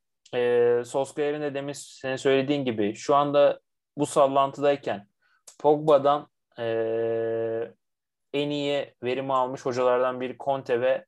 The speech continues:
hep Zidane'la çalışmak istediği de biliniyor Pogba'nın.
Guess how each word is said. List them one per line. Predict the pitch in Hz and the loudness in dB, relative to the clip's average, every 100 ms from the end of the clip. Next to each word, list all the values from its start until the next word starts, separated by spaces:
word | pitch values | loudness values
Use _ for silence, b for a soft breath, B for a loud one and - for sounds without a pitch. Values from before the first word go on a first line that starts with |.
| _ _ | _ _
hep | 143 135 | -6 -6
Zidane'la | 127 131 139 135 131 | -8 -2 0 0 -2
çalışmak | 131 127 131 127 | -2 -2 -6 -8
istediği | - 127 131 | -8 -4 0
de | 123 117 | 0 0
biliniyor | 110 104 101 - _ _ _ | -2 -2 -4 -8 _ _ _
Pogba'nın. | 120 104 104 104 147 | 2 2 0 -4 -8